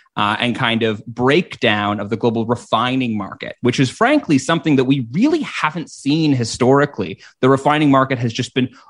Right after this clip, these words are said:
always very well supplied. So on top of, even when, you know, you or I are seeing, let's say, a hundred and twenty dollars at, at, you know, at the, you know, on the screen for oil prices, we are actually paying more like the equivalent of a hundred and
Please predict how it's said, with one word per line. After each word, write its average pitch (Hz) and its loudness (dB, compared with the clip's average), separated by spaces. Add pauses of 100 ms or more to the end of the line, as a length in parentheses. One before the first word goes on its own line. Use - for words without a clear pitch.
(120)
always 165 2
very 151 2
well 131 0
supplied. 120 -2 (260)
So 151 2
on 151 0
top 185 0
of, 143 0
even 202 0
when, 151 2
you 135 6
know, 127 4
you 123 4
or 135 6
I 143 4
are 120 -2
seeing, 120 -6
let's 117 -8
say, 120 0
a 110 0
hundred 127 -2
and 117 -4
twenty 123 -2
dollars 113 2
at, 110 -6
at, 110 -2
you 117 2
know, 110 4
at 104 0
the, 107 -6 (140)
you 113 0
know, 101 2
on 104 -2
the 104 -2
screen 123 2
for 110 -4
oil 185 4
prices, 101 -2 (480)
we 156 6
are - 2
actually 214 -2
paying 175 0
more 147 4
like 139 0
the 135 4
equivalent 151 4
of 120 -2
a 113 0
hundred 143 0
and 117 0